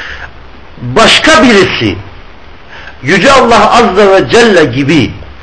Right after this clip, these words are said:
hüküm koymaya kalkışırsa, insanların hayatını düzenleyici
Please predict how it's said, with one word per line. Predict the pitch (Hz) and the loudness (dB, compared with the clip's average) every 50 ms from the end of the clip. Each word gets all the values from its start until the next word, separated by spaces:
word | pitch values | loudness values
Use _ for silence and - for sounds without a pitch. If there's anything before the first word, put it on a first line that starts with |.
| - - - | -20 -12 -6
hüküm | - 165 165 - - 320 302 208 | -4 -2 0 2 2 2 2 2
koymaya | - - 196 190 160 147 135 123 120 117 | 2 2 2 2 2 2 2 2 0 0
kalkışırsa, | 120 - 135 139 135 - 160 - - 226 202 - - 113 95 92 - - - - - - - - - - - - | 0 0 -2 -2 -2 -2 -2 0 0 0 0 0 -2 -6 -8 -8 -10 -14 -20 -20 -20 -20 -18 -14 -14 -14 -8 -2
insanların | 196 196 202 190 196 214 208 208 202 208 214 254 247 220 | 0 0 0 2 2 2 2 2 2 2 2 2 2 2
hayatını | - 185 185 202 202 196 196 196 - 196 196 196 220 277 294 285 - - - - - - - - - 143 | 2 2 2 2 4 4 2 2 2 0 2 2 2 2 0 0 -4 -8 -14 -18 -18 -18 -18 -10 -4 -2
düzenleyici | 185 190 151 175 196 185 190 175 170 165 156 156 143 113 - 190 254 285 311 - | 0 0 2 2 4 4 4 4 4 2 2 2 0 -2 -2 0 0 0 -2 -4